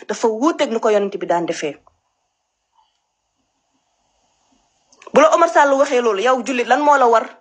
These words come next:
Bu dee bëgg nga dëgg, bu dee bëgg nga njub, demal nga vérifier lu Omar Sall wax, nga weddi ko ci xam-xam, nga dajji ko ci xam-xam, mais bul dem di ko porter plainte, loolu amul sens.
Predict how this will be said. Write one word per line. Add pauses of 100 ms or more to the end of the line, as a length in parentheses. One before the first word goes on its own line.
(360)
Bu
dee
bëgg
nga
dëgg,
bu
dee
bëgg
nga
njub, (220)
demal
nga
vérifier
lu
Omar
Sall
wax, (280)
nga
weddi
ko
ci
xam-xam, (140)
nga
dajji
ko
ci
xam-xam,
mais
bul
dem
di
ko
porter
plainte,
loolu
amul
sens.